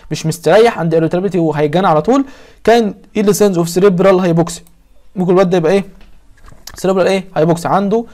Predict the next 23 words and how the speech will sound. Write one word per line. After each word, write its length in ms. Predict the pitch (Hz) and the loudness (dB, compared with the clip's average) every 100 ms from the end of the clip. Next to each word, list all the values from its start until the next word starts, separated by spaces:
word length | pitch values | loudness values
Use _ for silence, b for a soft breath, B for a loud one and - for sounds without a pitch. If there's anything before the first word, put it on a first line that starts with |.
| b b - | b b -4
آه، 360 | 147 151 147 | 0 2 0
ان 140 | 151 160 | -2 -2
الاكسجين، 760 | 147 - 147 151 160 151 208 | -4 -6 -6 -6 -6 -4 -2
كميه 160 | 190 185 | -4 -6
الاكسجين 320 | 175 165 180 | -6 -4 -4
اللي 140 | 156 | 0
واصله 300 | 170 208 185 | 0 0 -2
للمخ 340 | 160 185 247 - | -2 0 -2 -6
قليله. 440 | 165 160 147 120 - - - B B - | -2 0 0 -2 -8 -20 -20 B B -2
طيب، 200 | 247 175 170 | -2 -2 -2
فانا 220 | 220 240 | 0 2
لو 200 | 214 190 | 2 0
تدخلت 480 | 185 175 170 202 - | -2 -4 -2 -4 -4
كويس 320 | - 214 220 | -2 -2 -2
يبقى 120 | 175 | -4
البيشنت 360 | 165 185 196 175 | -4 -4 -6 -8
از 140 | 165 | -6
اويك، 300 | 147 226 - | 0 0 0
الواد 200 | 151 170 | -2 0
ده 80 | 160 | 0
بيبقى 300 | 156 165 147 | 0 0 2
واعي 300 | 156 175 156 | 2 2 0
معايا 340 | 131 165 247 | -2 -2 -2